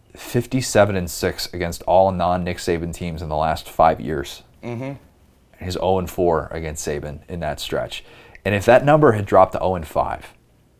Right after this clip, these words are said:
Speaker 1: the conversation that we'd be having about Kirby right now would be one of despair. It would be not, "Oh, he lacks the talents. Oh, he's never gonna be able to have another great defense again."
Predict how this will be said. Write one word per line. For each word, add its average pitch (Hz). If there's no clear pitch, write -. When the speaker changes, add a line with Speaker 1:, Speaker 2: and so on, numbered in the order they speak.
Speaker 1:
the -
conversation 110
that 92
we'd 87
be 85
having 85
about 76
Kirby 78
right 73
now 64
would 80
be 78
one 85
of 76
despair. 90
It -
would 90
be 90
not, 95
"Oh, 101
he 92
lacks 90
the 82
talents. 85
Oh, 104
he's 92
never 95
gonna 92
be 92
able 87
to 82
have 87
another 85
great 85
defense 87
again." 82